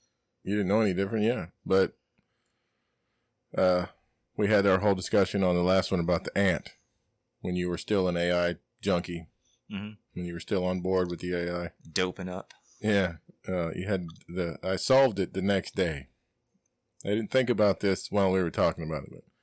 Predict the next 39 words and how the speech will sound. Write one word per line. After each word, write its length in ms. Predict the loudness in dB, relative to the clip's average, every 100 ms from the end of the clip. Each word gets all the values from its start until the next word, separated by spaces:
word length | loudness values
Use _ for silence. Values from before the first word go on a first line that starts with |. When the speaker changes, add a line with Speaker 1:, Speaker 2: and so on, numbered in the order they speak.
| _ _ _ _ _ _
Speaker 1:
Dave's, 320 | 4 4 4 4
uh, 220 | 4 4
thing 260 | 2 2 2
on 120 | 2
the 60 | 0
A 240 | 0 0
I 120 | 0 0
episode, 400 | -4 -2 0 0
if 100 | -4
you 40 |
didn't 240 | -4 -4 -4
listen 240 | -6 -4
to 160 | 0 2
it, 120 | 2
was 340 | 2 2 -2 -14 _ _ _ _ _ _ _ _ 0
if 260 | 0 2
you 200 | 2 2
create 340 | 2 4 6 4
an 180 | 2 0
A 180 | 2 4
I 160 | 4 4
ant, 320 | 2 0 -2 _ _ _ _ _ _ _ _ -18
put 180 | -2 0
it 120 | 2
into 640 | 2 0 0 0 0 -4 -10 _ _ _ _ -4
an 140 | -2
ant 280 | 0 -2 0
colony, 520 | 4 6 6 2 -4 -10 _ _ _ _
it 160 | -4 0
lives 240 | 2 2
its 160 | -2 0
whole 240 | 2 4
life 320 | 4 2 0 0
as 220 | 0 2
an 80 | 0
ant. 220 | 0 -2 -6 _ _ _ _ _ _ _ _ _ _ _ _ _ -2
Was 180 | 2 4
it 80 | 2
alive? 400 | 2 0 -4